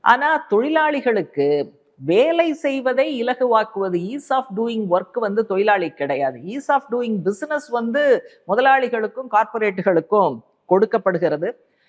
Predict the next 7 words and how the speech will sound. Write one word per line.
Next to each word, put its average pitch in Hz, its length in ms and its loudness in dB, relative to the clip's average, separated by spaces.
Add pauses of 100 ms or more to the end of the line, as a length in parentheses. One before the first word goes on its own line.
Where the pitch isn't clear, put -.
இதே 196 480 4
மாதிரி 262 380 -2
நடந்தா, 147 840 0 (180)
இப்ப 185 200 -4
கொல்கத்தாவுல 254 580 0
சொன்ன 196 460 -6
நம் 196 300 -4